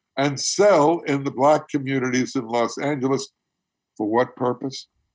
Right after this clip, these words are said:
To raise money for the war against Nicaragua. Well, let me tell you, to age myself a bit, I was on the National Steering Committee of Daniel Sheehan's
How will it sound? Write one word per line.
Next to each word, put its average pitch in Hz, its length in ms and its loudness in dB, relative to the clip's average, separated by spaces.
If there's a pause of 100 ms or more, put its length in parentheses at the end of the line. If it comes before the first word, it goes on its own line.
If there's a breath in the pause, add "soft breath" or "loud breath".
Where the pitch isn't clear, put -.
(140)
To 127 80 -4
raise 113 560 -2
money 104 360 -4 (920)
for 113 140 -2
the 110 100 0
war 113 580 0 (380)
against 113 440 -6
Nicaragua. 113 640 -2 (640)
Well, 143 140 0
let 180 80 2
me 190 100 -2
tell 160 320 0
you, 90 280 -2
to - 180 -6
age 139 320 -2
myself 98 500 -4
a 87 40 -6
bit, 78 260 -6 (640)
I 180 120 4
was 170 260 2
on 143 240 2
the 123 100 -4
National 131 500 -4
Steering 131 440 -2
Committee 98 480 -4 (520)
of 120 180 0 (140)
Daniel 147 440 0
Sheehan's 160 720 0